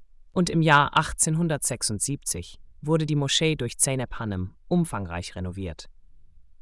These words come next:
Eine weitere Restaurierung fand im Jahr neunzehnhundertsechsundneunzig statt,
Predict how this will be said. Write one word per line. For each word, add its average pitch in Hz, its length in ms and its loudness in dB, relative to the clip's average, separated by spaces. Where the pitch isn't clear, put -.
Eine 147 240 4
weitere 170 340 6
Restaurierung 98 800 -4
fand - 260 -6
im 131 140 -2
Jahr 117 240 4
neunzehnhundertsechsundneunzig 117 1600 -2
statt, - 300 -8